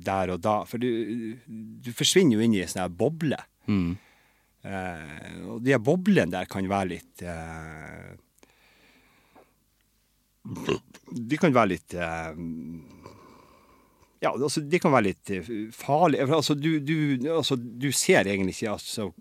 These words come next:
Speaker 1: at her har vi det bra.
Speaker 2: Nei.
Speaker 1: Og så tror jeg også på det her at når ting begynner å bli en vane også, så begynner det også å bekke over i,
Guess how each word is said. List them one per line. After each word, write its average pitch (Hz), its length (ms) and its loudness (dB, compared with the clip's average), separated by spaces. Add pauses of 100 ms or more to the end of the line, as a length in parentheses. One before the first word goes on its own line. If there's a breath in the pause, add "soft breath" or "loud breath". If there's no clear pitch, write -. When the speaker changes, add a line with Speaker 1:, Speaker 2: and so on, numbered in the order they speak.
(240)
Speaker 1:
at - 340 -14
her 127 160 4
har 143 180 4
vi 95 100 0
det 101 440 -4
bra. 143 180 0 (560 loud breath)
Speaker 2:
Nei. 107 200 4 (1400 loud breath)
Speaker 1:
Og 120 100 -2
så 147 160 -4
tror 165 140 0
jeg 175 80 6
også 180 200 4
på 113 140 0
det 110 80 4
her 107 160 4
at - 140 -4
når 113 160 0
ting 143 260 2
begynner 107 240 0
å 98 60 -6
bli 110 180 0
en 101 160 -2
vane 127 440 4
også, 147 360 0
så 127 160 -4
begynner 127 160 4
det 104 80 -2
også - 80 -8
å 98 80 -6
bekke 107 240 -2
over 104 320 2
i, 101 220 -4